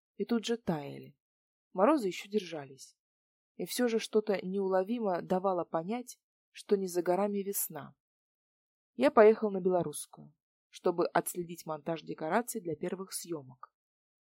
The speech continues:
Потом мне нужно было встретиться с редакторами, чтобы принять варианты рабочих сценариев для рекламных роликов С М С-голосований.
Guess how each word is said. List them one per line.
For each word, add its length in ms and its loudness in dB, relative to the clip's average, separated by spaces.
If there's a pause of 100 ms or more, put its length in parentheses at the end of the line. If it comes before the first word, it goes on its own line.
Потом 340 0
мне 160 -2
нужно 340 -4
было 240 -4
встретиться 640 -6
с 120 -12
редакторами, 720 -2 (420)
чтобы 340 0
принять 360 -2
варианты 380 -2
рабочих 500 -4
сценариев 480 -2 (440)
для 200 6
рекламных 580 -2
роликов 540 -4
С 180 -8
М 120 -12
С-голосований. 880 -8